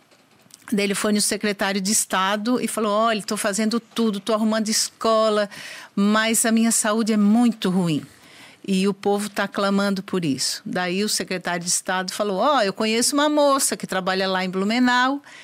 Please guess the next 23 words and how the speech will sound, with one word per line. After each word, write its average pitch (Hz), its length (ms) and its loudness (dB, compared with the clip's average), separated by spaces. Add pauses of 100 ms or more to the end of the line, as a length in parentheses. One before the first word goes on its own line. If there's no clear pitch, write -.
(220)
e 262 80 0
que 330 120 -2
pode 226 380 0
dar 233 160 0
conta 202 320 -2
do 202 140 -4
teu 214 180 -2
serviço." - 680 -4
Aí 165 220 -2
ele 185 160 -6
foi 202 220 -4
buscar, 262 520 -2
eu 202 160 0
aceitei 196 600 -2
mesmo 202 320 0
sem 208 400 0
conhecer 202 420 -2
a 185 60 -2
cidade, 185 580 -4 (480)
mas 190 300 0
me 214 100 2
empenhei, 240 580 2
assim. 170 320 -2